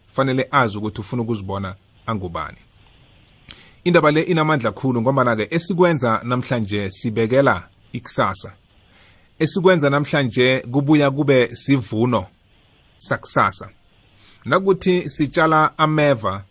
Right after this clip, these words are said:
namhlanje, mbala isivuno sizoba mameva. Kodwa nakuthi sitshala iinthelo namhlanje, kusasa sizozivuna lezi nthelo bese siyathaba.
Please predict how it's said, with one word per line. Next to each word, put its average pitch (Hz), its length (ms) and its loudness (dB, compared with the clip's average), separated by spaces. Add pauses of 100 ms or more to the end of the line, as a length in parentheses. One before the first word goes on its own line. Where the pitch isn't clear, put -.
(140)
namhlanje, 107 580 -4 (640)
mbala 135 420 2
isivuno 120 440 -2
sizoba 117 340 0
mameva. 95 460 -6 (600)
Kodwa 139 180 2
nakuthi 190 300 4
sitshala 170 540 2
iinthelo 135 720 2
namhlanje, 104 640 -6 (760)
kusasa 156 600 0
sizozivuna 127 640 0
lezi 113 260 -2
nthelo 101 400 -4
bese 104 240 -6
siyathaba. - 560 -10